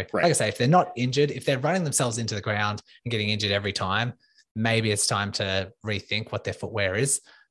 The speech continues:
Speaker 2: But yeah, uh, I guess the, the debate continues and I'm kind of on the fence.
Speaker 1: Yep. Yep. I'm in the same way and totally agree with, like, yeah, I guess, you know, if you're not injured and you're doing fine, great, right? I'm not gonna, we don't mess with something that's clearly working. But I think for most people, right,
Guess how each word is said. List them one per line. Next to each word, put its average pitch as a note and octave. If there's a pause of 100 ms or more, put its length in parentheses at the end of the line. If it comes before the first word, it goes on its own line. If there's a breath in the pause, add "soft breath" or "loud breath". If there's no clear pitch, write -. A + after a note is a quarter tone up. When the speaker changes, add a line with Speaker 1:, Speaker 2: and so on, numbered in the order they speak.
(180)
Speaker 2:
But - (200)
yeah, F#2 (280)
uh, G2+
I F#2
guess G#2 (300)
the, F#2 (200)
the G2+
debate G#2
continues F#2+
and F#2
I'm F2+
kind F#2
of F2
on F#2+
the F2+
fence. F#2+
Speaker 1:
Yep. G2 (600 soft breath)
Yep. G#2+ (300 loud breath)
I'm D3+
in E3
the D3+
same C#3
way A#2
and G2+
totally A2
agree G2
with, F2+
like, F#2+
yeah, B2
I G2+
guess, G#2+
you A2
know, G#2
if F#2
you're G2+
not G2+
injured G#2
and F#2
you're F#2+
doing F2+
fine, A2 (760 soft breath)
great, A2
right? G2+
I'm G2+
not G2+
gonna, G2
we G2 (160)
don't A#2
mess A#2
with A2+
something G#2
that's F#2
clearly G2+
working. G2+
But F#2
I G2+
think G#2
for F#2
most G2
people, F#2+
right, F2+